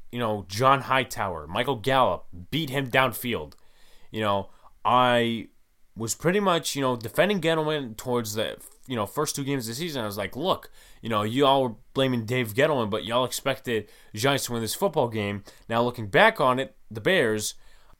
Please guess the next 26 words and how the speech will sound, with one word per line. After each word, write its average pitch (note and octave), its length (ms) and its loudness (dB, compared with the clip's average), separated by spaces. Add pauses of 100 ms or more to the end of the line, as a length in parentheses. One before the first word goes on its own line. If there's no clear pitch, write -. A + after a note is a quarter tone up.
(160)
that B2+ 160 0
was C#3+ 140 2
the B2+ 80 -6
specific D#3 500 -2
game C3 240 0
I A2+ 60 4
was G#2+ 140 0
talking G3 360 2
about. D#2 360 -8 (500)
And G#2+ 480 -2 (300)
look D#3+ 140 -4
at G#3 40 -4
the G#3+ 60 -2
Bears G#3+ 220 4
now. A3 120 2
They're, G#2 120 -2
what, A2+ 240 -4
five A#2 380 0
and G#2+ 160 -4
one? D3 340 0 (540)
So - 160 -4
they're F#3 100 2
a G3 40 -2
good B3 180 4
football A#3+ 360 2
team. D#2 340 -10